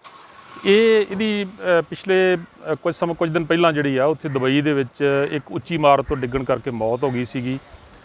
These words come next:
ਅ, ਰੁਜ਼ਗਾਰ ਦੀ, ਅ, ਹ-, ਭਾਲ ਵਾਸਤੇ ਗਿਆ ਸੀਗਾ, ਉੱਥੇ ਕੰਮ ਕਰਦਿਆਂ ਉੱਥੇ height ਤੋਂ, ਉਚਾਈ ਤੋਂ ਡਿੱਗਣ ਕਰਕੇ ਮੌਤ ਹੋ ਗਈ। ਤੇ ਉਹਦੀ ਜਿਹੜੀ dead body ਆ, ਉਹਦੀ, ਅ, ਮ੍ਰਿਤਕ ਦੇਹ ਆ,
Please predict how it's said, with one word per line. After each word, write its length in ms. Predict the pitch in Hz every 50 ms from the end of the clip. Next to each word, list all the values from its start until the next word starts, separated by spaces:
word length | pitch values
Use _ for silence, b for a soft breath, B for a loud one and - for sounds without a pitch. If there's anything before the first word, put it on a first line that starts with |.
| - - -
ਅ, 160 | - 135 135 131
ਰੁਜ਼ਗਾਰ 460 | 135 127 123 127 123 127 135 147 147
ਦੀ, 340 | 151 170 170 147 156 151 139
ਅ, 580 | - _ - - - - 135 135 135 120 135
ਹ-, 40 | 143 - _
ਭਾਲ 180 | 160 147 131 123
ਵਾਸਤੇ 300 | 127 123 117 - 139 123
ਗਿਆ 200 | 117 120 123 131
ਸੀਗਾ, 360 | - 147 131 127 120 110 107 - - - _ _ _ -
ਉੱਥੇ 160 | - - 165
ਕੰਮ 200 | 139 160 156 160
ਕਰਦਿਆਂ 360 | 147 160 147 139 143 151 151
ਉੱਥੇ 460 | 147 147 147 - - - 156 151 147 147 147 - 143
height 160 | 127 120 113
ਤੋਂ, 160 | - - 143
ਉਚਾਈ 320 | 139 127 - 139 131 131 123
ਤੋਂ 100 | 143 135
ਡਿੱਗਣ 260 | 120 123 135 135 135
ਕਰਕੇ 260 | 135 131 120 - 139
ਮੌਤ 320 | 123 113 107 110 127 -
ਹੋ 60 | 160 139
ਗਈ। 180 | 123 117 107 - b b b b b b b _ -
ਤੇ 80 | - - 208
ਉਹਦੀ 200 | 202 185 208 190
ਜਿਹੜੀ 380 | 185 185 185 185 185 180 175 170 - _ -
dead 220 | 127 131 143 143 156
body 360 | 156 170 170 156 160 156 143
ਆ, 160 | 131 127 127
ਉਹਦੀ, 520 | 127 131 131 131 131 131 123 123 123 127 135 -
ਅ, 420 | 139 131 123 120 113 110 113 110 - -
ਮ੍ਰਿਤਕ 360 | 123 123 127 120 - 135 123
ਦੇਹ 260 | 120 120 131 135 127
ਆ, 120 | 113 107